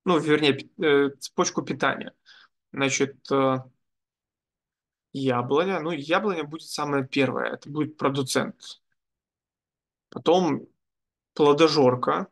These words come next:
Потом будет, э, наверняка синица будет кушать этих плодожорок.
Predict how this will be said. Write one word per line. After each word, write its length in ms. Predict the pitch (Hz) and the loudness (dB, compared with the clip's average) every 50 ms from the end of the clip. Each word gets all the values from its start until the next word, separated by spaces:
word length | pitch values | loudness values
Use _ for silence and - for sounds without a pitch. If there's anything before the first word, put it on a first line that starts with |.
| _ _ _ _ _ _ _ _ _ _ _ _ _ _ _ _ _ _ _ _ _ _ _ | _ _ _ _ _ _ _ _ _ _ _ _ _ _ _ _ _ _ _ _ _ _ _
Потом 400 | - 135 127 - 160 156 151 135 | -6 -4 -2 0 0 0 0 -2
будет, 500 | 139 147 139 139 143 135 - - - - | -6 -6 -6 -6 -6 -6 -8 -10 -8 -2
э, 40 | 147 | 2
наверняка 800 | 135 131 131 131 131 131 131 139 135 139 135 135 131 - 143 131 | 4 4 4 4 2 2 2 2 2 0 -2 -4 -4 -2 -2 -2
синица 640 | 127 - - - 147 147 156 151 135 - - 131 127 | -2 -4 -6 -6 -6 -6 -6 -6 -6 -6 -6 -6 -6
будет 340 | 131 131 135 135 131 127 | -4 -4 -6 -6 -6 -8
кушать 380 | - - - - - 139 127 - | -10 -12 -10 -8 -8 -8 -6 -8
этих 300 | 135 127 - 135 - _ | -8 -8 -10 -12 -14 _
плодожорок. 760 | - 139 135 131 139 135 131 139 143 165 196 214 214 - - | -4 -2 0 2 2 2 2 4 2 2 2 0 -4 -8 -16